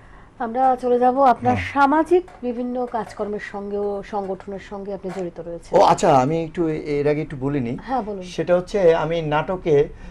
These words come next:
Speaker 2: আহ, অনেক, এই, অনেক কথা তো বললাম না, যে
Speaker 1: হ্যাঁ।
Speaker 2: স্টোরি যদি বলি তাহলে
Speaker 1: না,
Speaker 2: তিন
Speaker 1: শেষ
Speaker 2: ঘন্টাও
Speaker 1: হবে না,
Speaker 2: শেষ
Speaker 1: হ্যাঁ,
Speaker 2: হবে না।
Speaker 1: হ্যাঁ। যেহেতু আমাদের সীমিত
Speaker 2: হ্যাঁ।
Speaker 1: সময়, আর একটুখানি সময় রয়েছে।
Speaker 2: রাইট, রাইট।
Speaker 1: হ্যাঁ।
Speaker 2: তারপর হচ্ছে এই, এই যে বিষয়টা, সেটা হচ্ছে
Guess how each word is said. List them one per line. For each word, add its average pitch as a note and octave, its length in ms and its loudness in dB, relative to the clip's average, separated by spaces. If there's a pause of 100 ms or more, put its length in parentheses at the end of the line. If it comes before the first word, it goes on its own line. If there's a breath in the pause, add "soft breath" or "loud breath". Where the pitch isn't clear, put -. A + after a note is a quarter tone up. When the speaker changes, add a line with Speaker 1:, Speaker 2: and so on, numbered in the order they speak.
(160 loud breath)
Speaker 2:
আহ, B2+ 240 -2
অনেক, C3+ 220 -6
এই, C3+ 560 -2
অনেক G3+ 340 -2
কথা A3 240 0
তো G#3 100 2
বললাম F3 260 6
না, G3+ 160 4
যে C#3 120 2
Speaker 1:
হ্যাঁ। C3+ 300 0
Speaker 2:
স্টোরি A3 520 -4
যদি G#3+ 220 -4
বলি G#3 320 4
তাহলে F3+ 280 4
Speaker 1:
না, C4 120 -4
Speaker 2:
তিন G#3 140 0
Speaker 1:
শেষ - 100 4
Speaker 2:
ঘন্টাও - 180 4
Speaker 1:
হবে F3 120 8
না, - 80 0
Speaker 2:
শেষ C#3+ 120 4
Speaker 1:
হ্যাঁ, - 140 0
Speaker 2:
হবে A3 100 -2
না। - 100 -2
Speaker 1:
হ্যাঁ। - 100 -4
যেহেতু C4 320 4
আমাদের D#4 320 4
সীমিত C#4 280 2
Speaker 2:
হ্যাঁ। C#4+ 120 2
Speaker 1:
সময়, C4+ 300 2
আর C#4 160 4
একটুখানি C4 480 -2
সময় B3 260 -2
রয়েছে। G#3 380 0
Speaker 2:
রাইট, B2 300 2
রাইট। G2+ 180 -6
Speaker 1:
হ্যাঁ। F3+ 340 -6 (260)
Speaker 2:
তারপর E3+ 680 4
হচ্ছে E3 260 2
এই, D3 560 2
এই C#3+ 140 -4
যে C#3+ 140 -4
বিষয়টা, C#3 460 -2
সেটা E3 240 -4
হচ্ছে F#3 340 -2